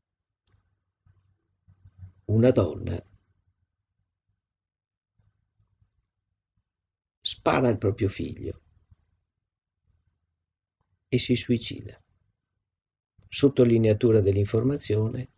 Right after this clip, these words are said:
soffriva di disturbi psichiatrici. Dunque c'è lo straniero, c'è il disturbo psichiatrico,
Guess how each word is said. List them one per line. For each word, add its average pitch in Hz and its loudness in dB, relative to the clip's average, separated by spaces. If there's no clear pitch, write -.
soffriva 101 -2
di 95 -4
disturbi 90 -8
psichiatrici. - -14
Dunque 107 0
c'è 92 -4
lo 87 -4
straniero, - -6
c'è - 0
il 104 2
disturbo 95 -4
psichiatrico, - -8